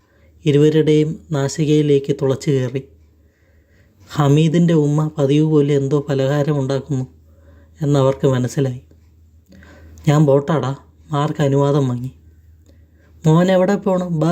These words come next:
രണ്ടാളും പാപ്പം കടിച്ചിട്ട് പോകാം." ഹമീദിൻ്റെ ഉമ്മ പതിവ് പോലെ ഇരുവരെയും ക്ഷണിച്ചു.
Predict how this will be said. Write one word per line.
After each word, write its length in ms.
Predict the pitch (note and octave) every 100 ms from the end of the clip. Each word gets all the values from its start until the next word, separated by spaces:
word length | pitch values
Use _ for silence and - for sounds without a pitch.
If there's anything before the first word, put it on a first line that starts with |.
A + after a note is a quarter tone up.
| F3+
രണ്ടാളും 500 | D#3 D3+ D#3+ F3+ F3+
പാപ്പം 300 | D#3+ D3+ F#3+ F3+
കടിച്ചിട്ട് 360 | E3+ E3 E3
പോകാം." 360 | D#3+ D3 D3 C#3+ - - - _ _ _ _ _ _ _ _
ഹമീദിൻ്റെ 580 | - D3+ D3 D#3 E3+ E3
ഉമ്മ 220 | D3 C#3 D3+ D#3+ - - _ - -
പതിവ് 280 | D3+ D3+ D#3+
പോലെ 280 | D#3 D3+ D3
ഇരുവരെയും 540 | C#3 C#3+ D3 D3 C#3+
ക്ഷണിച്ചു. 460 | C#3 D3 C3+ C3+